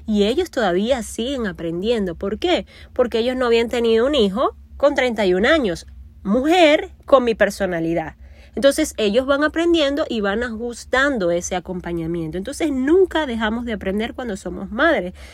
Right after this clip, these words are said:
Siempre vamos a aprender y ajustar. Lo que te recomiendo a ti, mamá, es que te escuches. Hoy vas a empezar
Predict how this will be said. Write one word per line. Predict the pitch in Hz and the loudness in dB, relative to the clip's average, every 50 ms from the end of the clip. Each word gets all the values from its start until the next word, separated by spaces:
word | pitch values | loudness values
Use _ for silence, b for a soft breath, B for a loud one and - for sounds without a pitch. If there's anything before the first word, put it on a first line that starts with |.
| B B B | B B B
Siempre | - - - 202 180 185 - 202 | -12 -6 -4 -2 -2 -2 -2 0
vamos | 208 214 226 226 254 262 | 0 0 0 0 -2 -2
a | 277 | -2
aprender | - 294 311 311 311 302 311 311 311 311 - - | 0 2 4 6 6 6 6 4 2 -2 -8 -8
y | - 208 196 | -4 -2 -2
ajustar. | 175 160 165 - 170 165 - - - - 170 - - - - - - - - - - - - - - - - - - - - - - | -2 -2 -4 -8 -10 -10 -10 -12 -12 -10 -10 -10 -10 -12 -16 -18 -18 -18 -18 -18 -18 -20 -20 -18 -20 -20 -20 -20 -20 -20 -20 -12 -4
Lo | 208 214 226 233 247 233 | 0 4 6 6 6 4
que | - 233 220 | 2 -2 -6
te | 202 - 208 202 | -4 -2 -4 -2
recomiendo | 180 196 202 190 - - - 180 165 165 180 202 220 247 254 240 214 190 175 165 - - | -2 -2 -4 -6 -6 -6 -6 -6 -6 -4 -2 -2 0 0 0 0 0 -2 -2 -4 -8 -8
a | - 175 175 | -6 -6 -6
ti, | 170 - - - 240 226 190 185 b b b b b b b - | -6 -8 -6 -4 -2 -2 -2 -4 b b b b b b b -8
mamá, | 196 185 175 165 160 165 170 185 247 277 233 202 220 220 B B B B B B B B B B | -4 -4 -2 -2 -2 0 2 4 4 4 4 2 0 -6 B B B B B B B B B B
es | B 269 285 277 | B -6 -6 -6
que | - - 370 359 | -2 -2 -2 -2
te | - - - 233 196 | -2 -4 -2 -2 -2
escuches. | 175 - - - - - - 285 277 254 208 - - - - - - - - - b b b b b b | -2 -4 -8 -14 -16 -10 -6 -4 -4 -4 -4 -6 -10 -16 -16 -16 -18 -18 -18 -18 b b b b b b
Hoy | - - 277 330 370 339 262 247 254 240 - - - - | -2 2 4 4 4 4 2 0 -4 -8 -14 -16 -8 -6
vas | 190 180 233 277 320 330 | -2 0 0 0 0 2
a | 349 | 0
empezar | 330 247 - - 196 - - - - 226 214 202 208 | 0 0 0 -4 -6 -6 -6 -2 0 0 0 0 -2